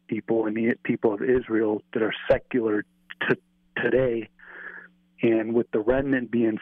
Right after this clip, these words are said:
saved, what all that means to you. Are there promises outside of salvation where these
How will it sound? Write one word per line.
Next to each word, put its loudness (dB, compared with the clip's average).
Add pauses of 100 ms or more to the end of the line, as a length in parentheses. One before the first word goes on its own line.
(140)
saved, 0 (1000)
what 4
all 2
that 2
means 2 (180)
to 0
you. 4
Are 2
there 0
promises 0
outside 0
of 0
salvation 0
where 0
these -2